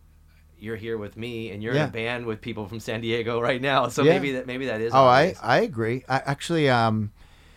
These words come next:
Speaker 2: I met David Scott Stone
Speaker 1: Uh-huh.
Speaker 2: last night at the show.
Speaker 1: Yeah,
Speaker 2: And
Speaker 1: lovely human being.
Speaker 2: Yeah,
Speaker 1: Yeah.
Speaker 2: and he was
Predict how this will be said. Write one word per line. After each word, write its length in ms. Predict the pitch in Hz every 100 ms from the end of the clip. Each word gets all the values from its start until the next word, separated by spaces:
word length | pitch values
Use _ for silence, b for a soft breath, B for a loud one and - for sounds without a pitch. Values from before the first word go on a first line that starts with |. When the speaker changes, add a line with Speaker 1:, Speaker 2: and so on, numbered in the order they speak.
| b b b b b b -
Speaker 2:
I 60 | 120
met 280 | 131 107
David 440 | - 107 117 135 131
Scott 380 | - 127 117 -
Stone 580 | - - 117 120 147 160
Speaker 1:
Uh-huh. 220 | 107 101 117
Speaker 2:
last 300 | 120 123 -
night 180 | 156 160
at 80 | 160
the 80 |
show. 160 | 160 196
Speaker 1:
Yeah, 180 | 214 175 170 -
Speaker 2:
And 100 | 110 113
Speaker 1:
lovely 260 | 104 95 85 -
human 280 | 101 90 87
being. 260 | 87 92 113
Speaker 2:
Yeah, 260 | 147 135
Speaker 1:
Yeah. 80 | 113
Speaker 2:
and 120 | 117
he 540 | 117 113 151 165 160 151
was 480 | 135 123 120 117 -